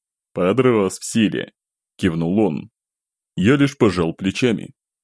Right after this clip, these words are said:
Трудно было дать на это однозначный ответ. Последняя ситуация на моей памяти, когда я сталкивался с огромным количеством бесов, произошла ещё в школе. Кстати, тоже в канун новогодних праздников. Там, правда, их было в разы больше,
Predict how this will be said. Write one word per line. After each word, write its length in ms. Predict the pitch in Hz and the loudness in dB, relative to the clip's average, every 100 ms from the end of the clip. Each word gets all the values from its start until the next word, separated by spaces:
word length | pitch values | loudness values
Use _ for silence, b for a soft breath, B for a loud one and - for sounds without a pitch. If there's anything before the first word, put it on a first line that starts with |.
| _ | _
Трудно 360 | - 190 156 107 | -4 -2 0 0
было 260 | 87 90 87 | 0 -2 2
дать 260 | 98 95 | 2 2
на 60 | 90 | 0
это 300 | 98 110 101 | 0 2 2
однозначный 640 | 95 101 92 95 - 107 | 2 0 0 -2 0 0
ответ. 380 | 127 117 92 - _ _ _ _ - | 0 -2 -10 -12 _ _ _ _ -6
Последняя 540 | 90 - 98 85 80 | -4 0 0 0 -6
ситуация 580 | - - 104 107 98 98 | -8 -6 0 0 0 -2
на 80 | 92 | 0
моей 240 | 87 85 | -2 -2
памяти, 440 | 82 113 113 107 117 | 0 0 2 0 -2
когда 280 | 117 110 | 0 2
я 80 | 110 | 2
сталкивался 640 | 101 110 104 101 101 - 101 | 2 0 0 -2 -2 -2 -2
с 80 | |
огромным 440 | 104 98 101 92 87 | -2 0 0 0 -2
количеством 680 | 98 95 85 87 80 82 85 | -2 -2 -4 -8 -6 -4 0
бесов, 400 | 110 110 107 - | 0 0 -2 0
произошла 540 | 127 117 107 - 101 | 2 4 2 2 0
ещё 200 | 95 104 | 0 -4
в 80 | - | -4
школе. 380 | - 110 - - _ _ _ _ | 0 0 -2 -12 _ _ _ _
Кстати, 560 | - - 92 104 104 95 - | -18 -6 0 0 2 -4 -2
тоже 280 | - 135 95 | 0 2 0
в 80 | - | 0
канун 400 | 104 107 104 90 | 2 4 2 2
новогодних 520 | 90 95 98 98 113 | 0 0 0 0 0
праздников. 520 | - 135 110 85 - - _ _ _ _ _ _ _ | 2 0 0 -4 -10 -18 _ _ _ _ _ _ _
Там, 200 | - 139 | 0 0
правда, 320 | 127 135 110 113 | 2 2 4 2
их 160 | 101 | 2
было 260 | 107 120 98 | 0 2 2
в 80 | 90 | 0
разы 260 | 98 98 | -2 0
больше, 420 | 98 143 - - | 0 0 0 -6